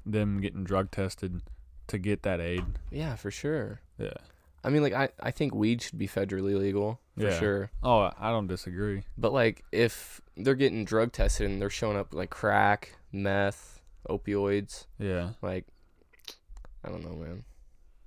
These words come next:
Speaker 1: Kick rocks.
Speaker 2: Yeah, I don't, I don't think they should be getting any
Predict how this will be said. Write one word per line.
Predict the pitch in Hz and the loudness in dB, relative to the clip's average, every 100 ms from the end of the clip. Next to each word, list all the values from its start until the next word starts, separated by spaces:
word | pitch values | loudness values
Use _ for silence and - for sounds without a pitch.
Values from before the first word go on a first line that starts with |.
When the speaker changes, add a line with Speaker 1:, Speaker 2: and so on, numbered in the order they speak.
| - - - - - | -20 -18 -18 -16 -12
Speaker 1:
Kick | 104 - | -12 -8
rocks. | 98 92 - - - | -4 -4 -4 -10 -12
Speaker 2:
Yeah, | - 90 92 | -6 -4 -2
I | |
don't, | 104 - | -6 -6
I | 98 | -6
don't | 110 - | -4 -6
think | 107 104 | -6 -2
they | 107 | -2
should | - | -2
be | 107 104 | -4 -2
getting | 104 107 | -2 -2
any | 107 104 113 | -4 -6 -8